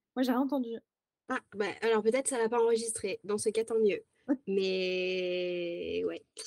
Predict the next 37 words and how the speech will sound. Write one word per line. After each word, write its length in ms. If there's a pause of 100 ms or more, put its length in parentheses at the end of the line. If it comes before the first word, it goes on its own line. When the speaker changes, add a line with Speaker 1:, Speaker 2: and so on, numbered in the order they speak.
(320)
Speaker 2:
Mais 340
en 80
fait, 120
je 80
pense 180
qu'on 120
devrait 280
vraiment 300
romantiser 640
et 60
tout, 160
parce 200
que 240 (640)
moi, 120
c'est 140
toujours 280
la 160
période 400
qui... 240 (1160)
où 100
je 60
suis 100
en 80
dépression, 560
vraiment. 300 (400)
<laughs> 360 (540)
Et 140
en 120
plus, 440 (680)
il 100
y 60
a, 100
il 80
y 60
a 80
un 60
truc 160